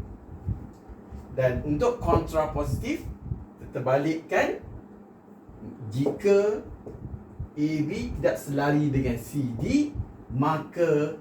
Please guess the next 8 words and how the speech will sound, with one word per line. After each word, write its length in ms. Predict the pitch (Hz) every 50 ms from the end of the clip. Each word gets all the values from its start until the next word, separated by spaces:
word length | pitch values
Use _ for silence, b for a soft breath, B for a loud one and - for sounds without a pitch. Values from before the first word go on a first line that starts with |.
| - - - - - -
A 120 | 190 185 175 165 156 139
B 60 | 135 147 147 143
C 200 | - 143 139 135
D 360 | 127 131 135 135 135 135 135 - - - -
bukan 440 | 123 127 127 - 156 143 135 139 127
sebuah 480 | - - 139 123 120 131 127 127 127
segi 400 | - - 127 127 120 123 131 -
empat 320 | - - 202 269 285 -